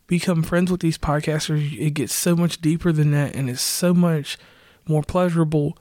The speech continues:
to, to show someone else's show or do something with someone else's show when you do stuff like this. So, so the reason why I said I hate the podcast industry is because I realized that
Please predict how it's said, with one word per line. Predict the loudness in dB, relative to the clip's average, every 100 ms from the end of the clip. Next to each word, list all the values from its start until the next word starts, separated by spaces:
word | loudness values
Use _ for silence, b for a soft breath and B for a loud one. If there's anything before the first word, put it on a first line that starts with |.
| -8
to, | -6 -4
to | -6 -8 -6
show | -2 0
someone | 0 0 0
else's | 0 -4 -4
show | -2 0 0
or | -2 -4
do | -2 -2
something | 0 0 0
with | 0
someone | -2 -2
else's | -2 -4 -6
show | -4
when | -4 -4
you | -4
do | -4
stuff | -6 -6 -8
like | -10
this. | -8 -12 -12 B B B
So, | -2 -2
so | -2 -2
the | 0
reason | 0 0 0
why | 0
I |
said | -2 -2
I |
hate | 0 -2
the | -4
podcast | -4 -4 -2 -6 -4
industry | -4 -4 -6 -6
is | -8
because | -8 -2 0
I | 2
realized | 2 2 0 -2
that | -4 -6